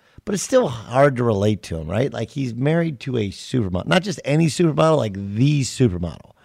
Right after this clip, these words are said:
right? I mean, he, his hair looks good, his teeth, his skin. It's hard for us to, it's like a, like a Greek god, right? So for him to be much more like us, like, "Oh,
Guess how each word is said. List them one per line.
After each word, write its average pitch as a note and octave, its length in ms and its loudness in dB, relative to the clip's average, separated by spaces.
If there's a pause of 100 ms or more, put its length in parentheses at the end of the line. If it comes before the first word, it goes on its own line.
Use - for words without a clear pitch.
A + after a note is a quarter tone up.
(400)
right? C#3+ 280 0
I C#3 40 -6
mean, D3+ 140 0
he, D#3+ 340 -2 (160)
his D3+ 280 2
hair A#2+ 420 4
looks G2+ 260 -2
good, F#2+ 180 -8
his A#2 240 -6
teeth, - 360 -2
his A2+ 160 -4
skin. B2+ 220 -2
It's - 80 -6
hard D3+ 220 -2
for D3 140 2
us C3 160 2
to, A2 160 -4 (240)
it's - 160 -14
like G3+ 160 2
a, G#2+ 220 2 (260)
like B2+ 140 0
a A2+ 100 2
Greek B2 440 2
god, C3+ 600 0 (420)
right? C#3 300 -2 (240)
So F#3 240 6
for F3+ 160 2
him A3+ 280 4
to F3 260 2 (280)
be F3+ 220 4
much E3 320 4
more E3+ 160 4
like D#3 240 4
us, E3 220 2
like, C3+ 300 2
"Oh, C4 360 4